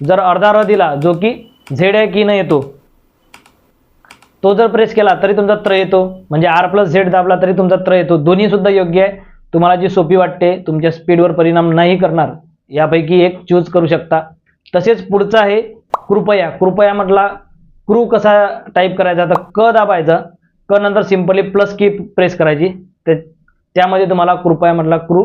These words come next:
येऊन जाईल. अ, तसेच, अ, पुढचा आहे सद्भावना. सद्भावना म्हटला जो जोड शब्द आहे, तो कसा प्रेस करायचा. जसं आपण रेग्युलर लिहितो, त्यापेक्षा कम्प्युटरमध्ये थोडा वेगळा येतो. तर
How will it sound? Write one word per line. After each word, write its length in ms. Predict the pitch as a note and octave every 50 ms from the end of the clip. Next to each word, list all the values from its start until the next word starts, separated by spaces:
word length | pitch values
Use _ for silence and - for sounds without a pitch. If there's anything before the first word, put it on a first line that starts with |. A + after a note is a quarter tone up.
| F#3+ - - -
येऊन 240 | F#3+ F#3+ F#3 F3+ E3
जाईल. 200 | D3+ C#3 B2+ C#3
अ, 200 | D#3+ E3 E3 D#3+ D#3+ D#3
तसेच, 240 | G3 F3+ G#3+ A#3 A3
अ, 180 | A#3 A3 G#3 G3+
पुढचा 380 | F3 - - F#3+ F#3+ F#3+ G#3+
आहे 100 | G#3+ G#3+
सद्भावना. 640 | G3+ - F#3+ F#3+ F3 F#3+ F3+ F#3+ G3 G3 G3 G3 E3+
सद्भावना 560 | D3+ - E3+ E3 E3+ E3+ F3+ F#3+ F#3+ G3 G3+
म्हटला 380 | G3 G3 - E3+ F3+ F#3+ G#3+ A3+ A3 - - _ _ _ _ _ _ _ _ _ _ _ _ _ _ - C#3+
जो 240 | D3+ F#3 G3+ G#3 G#3+
जोड 280 | F3 D#3+ E3 F#3+ G3+ G3
शब्द 260 | G#3 A3+ G3 F#3 G3+
आहे, 240 | G3 F#3+ F3+ D#3+ C#3 B2+ - - - - -
तो 100 | A3 A3
कसा 240 | G3+ A3 G3+ A3+
प्रेस 280 | A3+ - G#3+ G#3+ G#3 G3+
करायचा. 380 | - F3+ F3 E3 D#3+ D#3+ E3+ D#3+ - - - C#3+
जसं 220 | E3 E3+ F3 G#3+
आपण 240 | G3 F#3+ G3 A3 G3+
रेग्युलर 420 | F#3 E3+ F3 E3+ E3+ F#3+ G3+ G#3
लिहितो, 720 | F#3+ G3 F#3 F#3+ G3+ G3+ G3+ A3 G3 D#3+ B2 - - _ _ _ -
त्यापेक्षा 420 | E3 F3 F#3 F#3 F3 F#3 - G3
कम्प्युटरमध्ये 560 | F#3+ G3 F3+ F3 D#3+ E3 D#3+ F3+ F3 F3 F3 F#3 F3
थोडा 140 | F3+ G3 G3+
वेगळा 300 | G#3 A#3 A#3 G#3+ G#3 F3+
येतो. 420 | E3 D3+ C3+ C3+ - - - - _ _ _ _ _ _ _ _ -
तर 80 | F#3+